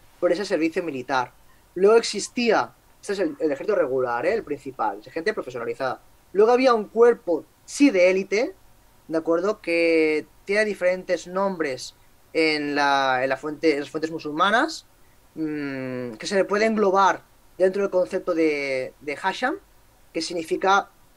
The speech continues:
es el en-, el entorno del, del califa, el entorno del gobernador, y sería la Guardia Palatina, ¿de acuerdo? Y este es un cuerpo de élite,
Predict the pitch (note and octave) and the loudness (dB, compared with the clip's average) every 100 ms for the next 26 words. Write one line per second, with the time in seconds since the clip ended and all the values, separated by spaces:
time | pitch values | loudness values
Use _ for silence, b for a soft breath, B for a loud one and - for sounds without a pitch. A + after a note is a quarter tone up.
0 | _ _ - C#3+ - - A3+ F#3+ E3 G#3+ | _ _ -20 -20 -10 -2 2 0 0 0
1 | G3 G3 A3 A#3 A#3+ F#3+ D#3 E3 E3 D#3 | 2 4 2 4 4 2 0 -4 -2 0
2 | D#3 D#3+ C3+ C#3 D3 E3+ F#3 D#3 C#3+ C#3 | 0 -2 -2 -4 -2 2 2 2 0 -2
3 | B2+ C3 A#2+ D3 D3+ F3 G3 F3 F3 F3+ | -2 -2 -4 -10 -2 2 2 4 2 2
4 | D3+ B2 B2 B2 G#2+ _ _ _ _ - | 0 -2 -4 -16 -16 _ _ _ _ -14
5 | C#3 B2+ C3 C#3+ F#3 - _ _ - E3 | -12 0 0 2 -2 -4 _ _ -8 -6
6 | G3 G3 F#3+ - G#3 G3 G3 F3+ E3 E3 | -2 -2 -2 2 2 4 4 4 4 2
7 | F3 G#3 C4 E4 | 2 2 0 -2